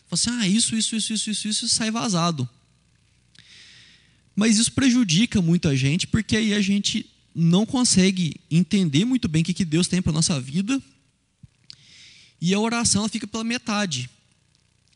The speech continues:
no nosso momento de oração, porque quando a gente não ouve Deus, parece que a gente tá orando à toa, muitas vezes.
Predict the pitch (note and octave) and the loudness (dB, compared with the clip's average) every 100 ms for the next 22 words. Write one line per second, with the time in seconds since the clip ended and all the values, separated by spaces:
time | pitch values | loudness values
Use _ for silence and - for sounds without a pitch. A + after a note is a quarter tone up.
0 | _ - D3+ C#3+ F#3 E3 D#3 F3 F3 F3 | _ -4 0 2 2 2 2 0 0 0
1 | F3 F3 - D#3 D3 - E3 F3+ E3+ C#3+ | 0 0 0 0 0 0 2 2 2 -2
2 | _ _ _ _ _ _ _ _ _ _ | _ _ _ _ _ _ _ _ _ _
3 | _ _ _ - A3 A#3+ A#3+ - A#3+ C4 | _ _ _ 2 4 4 4 2 2 4
4 | A#3+ F#3+ F#3+ F3+ F3+ F#3 G#3+ A#3+ - B3 | 6 6 6 4 4 4 4 2 0 0
5 | G#3 G3+ - A#3 A3 A#3 - A#3 G#3+ A3+ | 2 2 2 0 2 0 0 2 2 0
6 | - G#3+ G#3+ F#3 D#3+ C#3 B2 B2+ A#2+ - | 0 2 2 2 2 2 2 0 0 -4